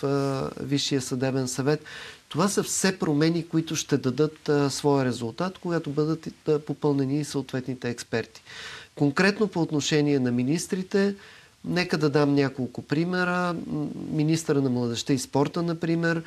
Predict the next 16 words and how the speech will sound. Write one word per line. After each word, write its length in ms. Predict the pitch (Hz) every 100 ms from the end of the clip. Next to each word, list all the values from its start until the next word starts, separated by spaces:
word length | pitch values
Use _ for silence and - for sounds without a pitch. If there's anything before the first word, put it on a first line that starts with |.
| - - - _ - -
а, 220 | 135 135 127
излезе 500 | 135 117 127 151 165
публично, 680 | 165 165 165 165 175 165 156
обяви, 600 | 113 123 107 139 170 180 - - _ 127
двайсет 360 | 139 160 160
и 120 | 156
пет 180 | 160 147
милиона 420 | 143 135 131 127
лева 260 | 123 123 120
бяха 420 | 117 117 - 117 - -
дадени 560 | 110 131 131 127 120 117
за, 320 | 113 123 120 - - - - - - 135
не 100 | 131
си 140 | -
спомням 420 | 135 135 123 117
точно 340 | 107 120 -